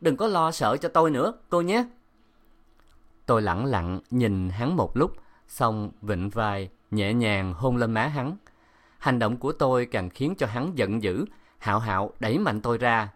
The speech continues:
như vừa chạm phải nọc độc, rồi đưa tay xoa mạnh nơi bị hôn. Miệng gã lẩm bẩm điều gì không rõ, y như giáo sư La Nghị. Tôi nói, "Anh Hạo, nếu điều tôi lo sợ là sự thật, thì sức mạnh vô biên anh mong mỏi sẽ đến."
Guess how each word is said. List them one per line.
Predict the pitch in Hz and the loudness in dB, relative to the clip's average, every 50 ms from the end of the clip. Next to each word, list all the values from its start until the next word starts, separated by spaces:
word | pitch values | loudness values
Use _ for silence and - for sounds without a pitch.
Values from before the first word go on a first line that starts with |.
| _ - | _ -2
như | 147 156 170 | 0 0 0
vừa | 151 131 113 104 | 2 0 -2 -2
chạm | 98 - 104 92 87 113 | -2 -2 -2 -2 -2 -2
phải | 120 - 117 156 | -2 -2 -2 0
nọc | 147 113 - | 0 -2 0
độc, | 113 107 95 - - - - - - - - - | 2 2 2 0 -2 -18 -20 -20 -20 -20 -8 -2
rồi | 117 120 107 | -2 0 0
đưa | 104 123 135 139 | 0 -2 -2 -2
tay | 135 139 135 127 120 120 | 0 0 0 0 0 -4
xoa | - - 165 170 | -4 0 0 0
mạnh | 165 135 95 98 113 | 0 0 -2 -2 -2
nơi | 131 131 117 | -2 -2 -2
bị | 95 95 101 | -2 -4 0
hôn. | 117 131 117 113 104 101 - - - - - - - - - - - | 2 2 2 2 0 -4 -10 -16 -20 -20 -20 -20 -20 -20 -20 -12 -6
Miệng | 117 110 95 92 92 95 101 101 | -4 -2 -2 -2 -2 -4 -4 -2
gã | 98 101 113 | -2 0 0
lẩm | 135 101 107 123 | 0 0 -2 0
bẩm | 104 85 - 139 | -2 0 0 0
điều | 120 104 | -2 -2
gì | 87 90 98 90 82 | -2 -2 -2 -4 -6
không | 80 - - 113 104 95 | -6 -6 -4 -4 -2 -2
rõ, | 95 82 78 87 123 160 - - - - | -2 0 0 0 0 -2 -4 -12 -12 -4
y | - 143 127 117 | 0 2 2 2
như | 113 110 104 92 | 2 0 -2 -2
giáo | 104 123 139 | -2 -2 -2
sư | - - 123 107 | -2 -2 -2 -2
La | 104 104 98 | -2 -2 -2
Nghị. | 95 95 87 80 82 78 _ _ _ _ _ _ _ _ _ _ _ - - | -4 -4 -6 -8 -8 -10 _ _ _ _ _ _ _ _ _ _ _ -6 -2
Tôi | 127 120 117 | 0 0 0
nói, | 110 110 117 127 156 190 208 - _ _ _ _ _ _ _ _ _ _ _ - | 0 0 0 0 -2 -4 -8 -14 _ _ _ _ _ _ _ _ _ _ _ -6
"Anh | - 143 156 | -4 -2 -2
Hạo, | 151 135 104 95 104 117 127 131 - _ _ _ _ _ _ - | -2 -2 -2 -2 0 0 -2 -2 -6 _ _ _ _ _ _ -2
nếu | 135 160 196 | -2 -2 0
điều | 175 135 113 | 0 -4 -4
tôi | 101 - 135 131 | -2 0 0 0
lo | 131 131 127 127 | 2 2 0 0
sợ | - - 120 98 101 110 | 0 -2 -2 -2 -2 -2
là | 117 110 95 | -4 -4 -6
sự | - 110 107 | -6 -8 -6
thật, | - 123 104 92 - _ _ _ _ _ - | -4 -4 -4 -4 -6 _ _ _ _ _ -10
thì | - 127 | -8 -8
sức | 117 - 240 240 - | -6 -6 -6 -6 -4
mạnh | 120 104 117 | -4 -4 -2
vô | 127 151 147 143 | 0 0 0 0
biên | 139 143 143 139 139 131 - - | 2 0 -2 -2 -2 -4 -6 -4
anh | - 139 139 | -2 0 0
mong | 139 139 139 135 | 2 2 2 2
mỏi | 127 98 95 123 180 | 2 2 2 2 -2
sẽ | - - 139 135 | -2 -2 -2 2
đến." | 151 151 180 233 311 | 2 2 2 2 -2